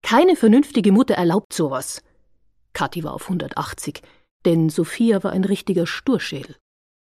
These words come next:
"Du bist eh keine vernünftige Mutter. Du bist ja nie da." Sophia stampfte auf wie ein Rumpelstilzchen.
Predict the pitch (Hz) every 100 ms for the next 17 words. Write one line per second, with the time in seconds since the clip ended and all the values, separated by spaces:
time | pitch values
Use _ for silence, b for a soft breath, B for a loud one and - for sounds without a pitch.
0 | _ _ _ _ _ - 254 240 - 254
1 | 311 220 202 214 214 208 226 - 196 208
2 | 208 - 175 160 B B 214 320 - 254
3 | 208 269 269 214 233 196 - _ _ _
4 | _ _ _ _ _ _ _ - 160 -
5 | 190 190 170 - 165 165 - - - 170
6 | - 180 175 170 190 - 160 - 156 -
7 | - 151